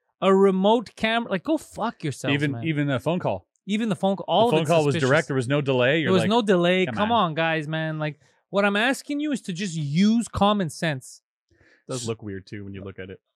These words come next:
Speaker 1: Yeah,
Speaker 2: Yeah,
Speaker 1: look at this.
Speaker 2: dude.
Speaker 1: It's gonna look a lot weirder
Speaker 2: Dude,
Speaker 1: in a
Speaker 2: this is
Speaker 1: second.
Speaker 2: Stanley Kubrick at his finest. This
Speaker 1: Look,
Speaker 2: is his
Speaker 1: look,
Speaker 2: finest
Speaker 1: perfect.
Speaker 2: work.
Speaker 1: Perfect.
Speaker 2: This is Stanley Kubrick's finest work. Um, I don't believe that this,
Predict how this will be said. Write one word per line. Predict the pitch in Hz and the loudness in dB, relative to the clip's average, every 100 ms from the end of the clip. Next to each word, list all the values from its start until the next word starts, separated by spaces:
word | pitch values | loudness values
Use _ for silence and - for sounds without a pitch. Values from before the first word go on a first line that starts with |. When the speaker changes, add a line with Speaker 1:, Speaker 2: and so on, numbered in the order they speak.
| _ - | _ -6
Speaker 1:
Yeah, | 156 | -4
Speaker 2:
Yeah, | |
Speaker 1:
look | 165 170 | -2 0
at | 170 | 0
this. | 147 | 0
Speaker 2:
dude. | 135 | -4
Speaker 1:
It's | - | -8
gonna | 143 | -6
look | 147 | -4
a | 135 | 0
lot | 147 135 | 0 0
weirder | 143 143 | 0 0
Speaker 2:
Dude, | 110 | -2
Speaker 1:
in | |
a | |
Speaker 2:
this | 127 | -4
is | 127 | -4
Speaker 1:
second. | 135 | -2
Speaker 2:
Stanley | 147 139 | 0 0
Kubrick | - 135 101 - _ - | -2 -2 -4 -8 _ -12
at | 113 | -12
his | 107 | -8
finest. | 123 123 101 - - 131 | -6 -6 -8 -14 -20 -8
This | 160 | -2
Speaker 1:
Look, | |
Speaker 2:
is | |
his | 185 | 0
Speaker 1:
look, | 185 | 0
Speaker 2:
finest | 135 151 127 | 0 0 -2
Speaker 1:
perfect. | |
Speaker 2:
work. | 135 117 _ _ | -6 -8 _ _
Speaker 1:
Perfect. | 185 147 120 _ _ _ _ | -4 -4 -8 _ _ _ _
Speaker 2:
This | 147 190 | -10 -8
is | |
Stanley | 180 202 196 | -2 0 0
Kubrick's | - 185 135 | -4 -4 -4
finest | - 151 139 | -4 -2 -4
work. | 147 135 _ _ _ _ _ _ _ _ _ _ _ _ _ - - _ _ _ | -8 -12 _ _ _ _ _ _ _ _ _ _ _ _ _ -20 -20 _ _ _
Um, | 127 127 123 117 87 _ _ _ _ _ _ _ _ - | 0 2 2 0 -6 _ _ _ _ _ _ _ _ -2
I | 190 | 0
don't | 233 214 | 2 2
believe | 196 185 175 | 2 2 2
that | 139 131 | -2 -2
this, | 135 - | -4 -6